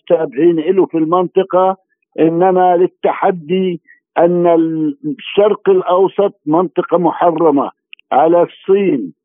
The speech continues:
وعلى روسيا وعلى الأحرار والشرفاء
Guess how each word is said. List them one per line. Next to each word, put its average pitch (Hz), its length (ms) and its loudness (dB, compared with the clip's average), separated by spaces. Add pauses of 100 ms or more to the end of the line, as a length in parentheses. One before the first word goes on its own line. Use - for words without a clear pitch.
(200)
وعلى 170 580 2
روسيا 160 680 -2 (340)
وعلى 160 460 2
الأحرار 175 680 -2
والشرفاء 175 840 0